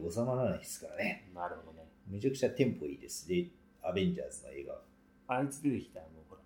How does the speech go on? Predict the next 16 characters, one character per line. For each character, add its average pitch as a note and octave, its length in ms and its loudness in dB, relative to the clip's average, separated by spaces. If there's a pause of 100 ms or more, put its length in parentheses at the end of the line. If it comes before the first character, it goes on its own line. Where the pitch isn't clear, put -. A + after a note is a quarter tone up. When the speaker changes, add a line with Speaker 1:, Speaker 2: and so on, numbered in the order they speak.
(160)
Speaker 2:
あ - 0 -
の、 - 140 -14
あ - 60 -4
れ A#2+ 60 0
は B2 100 2
出 B2 100 2
て F#2 100 0
き - 60 -10
た？ - 100 -6
あ - 40 -8
の、 D#2 180 -12 (800)
弓 A2+ 220 0
矢 G#2 120 -2
の D#2+ 220 -10 (180)
Speaker 1:
う - 80 0
ん。 F#2 160 0